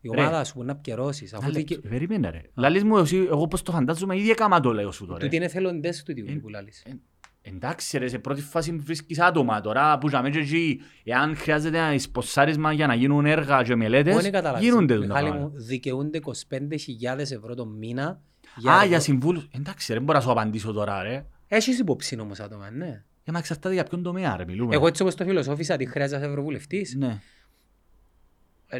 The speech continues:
Speaker 1: να το πω σωστά, μία P A, μία P A η οποία,
Speaker 2: Πες τον άλλον σύστα.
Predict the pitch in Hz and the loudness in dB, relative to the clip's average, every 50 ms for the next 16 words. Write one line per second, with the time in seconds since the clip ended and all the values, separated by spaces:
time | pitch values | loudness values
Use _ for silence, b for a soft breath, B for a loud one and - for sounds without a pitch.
0 | 127 - - 131 123 117 120 120 131 139 143 - - - 147 135 127 - - 135 | -12 -10 -8 -6 -6 -4 -4 -6 -4 -6 -6 -6 -4 -4 -4 -4 -4 -6 -6 -2
1 | 135 151 165 170 175 175 - - - - - 139 127 127 139 160 175 156 127 120 | 0 0 2 0 0 -4 -6 -12 -14 -12 -8 -6 -4 -2 -2 -2 -2 -4 -6 -6
2 | 127 131 - - - _ 135 143 151 147 - - - 127 127 135 151 147 131 147 | -10 -12 -14 -20 -14 _ -8 -8 -6 -8 -10 -10 -8 -6 -6 -4 -4 -4 -4 -2
3 | - 135 135 147 143 135 127 120 - - - 104 - - - - | -2 -2 -2 0 0 2 2 0 0 -4 -8 -8 -10 -12 -20 -20